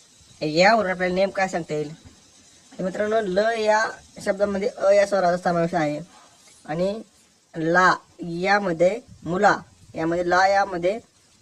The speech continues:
आ या स्वराचा समावेश आहे. तर मित्रांनो, यावरून आपल्याला नियम हे, हा सांगता येईल की अकारांत नपुसकलिंगी नामाचे सामान्य रूप, अकारांत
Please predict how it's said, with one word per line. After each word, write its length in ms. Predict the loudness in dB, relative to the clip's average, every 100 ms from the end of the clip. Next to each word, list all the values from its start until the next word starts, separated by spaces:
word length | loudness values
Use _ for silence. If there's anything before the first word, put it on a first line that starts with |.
| _
आ 160 | -4 0
या 100 | 0
स्वराचा 440 | 0 -2 0 -2 -4 _ _ _ _ -2
समावेश 440 | 2 4 4 2
आहे. 240 | -2 -2 -4 -18 _ _ _
तर 60 | -6
मित्रांनो, 400 | -4 0 0 2
यावरून 280 | 2 2 0
आपल्याला 300 | 0 0 0
नियम 220 | -4 -4
हे, 100 | -4
हा 220 | -6 -6 -4
सांगता 260 | -4 -4
येईल 160 | -4 -6 -6
की 160 | -6 -6 _ _ _ _
अकारांत 540 | -4 0 4 4 4 0
नपुसकलिंगी 840 | 0 -2 -2 -4 -6 -6 -4 -4
नामाचे 580 | -4 -4 -2 -4 -4 -6
सामान्य 480 | -2 -2 0 0 -2
रूप, 200 | -4 -8 -10 _ _ _ _ _ _ _ _ _ _ _ _ _ -6
अकारांत 560 | -4 0 2 2 2